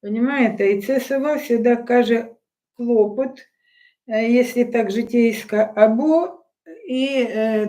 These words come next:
там біля нього можуть і колдуни бути,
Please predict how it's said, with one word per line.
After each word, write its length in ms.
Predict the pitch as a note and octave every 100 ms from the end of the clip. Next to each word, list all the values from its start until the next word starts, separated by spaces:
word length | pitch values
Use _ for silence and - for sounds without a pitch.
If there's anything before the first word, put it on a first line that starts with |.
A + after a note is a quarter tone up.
| G#3
там 300 | A3+ G#3+ -
біля 320 | G3 A3 G#3+
нього 420 | G#3+ A#3+ A3 A3
можуть 400 | G3+ G#3+ G3 G#3+
і 60 | G#3+
колдуни 640 | G#3 G#3 F#3+ F#3 F3 D#3+
бути, 360 | C#3+ D3+ - -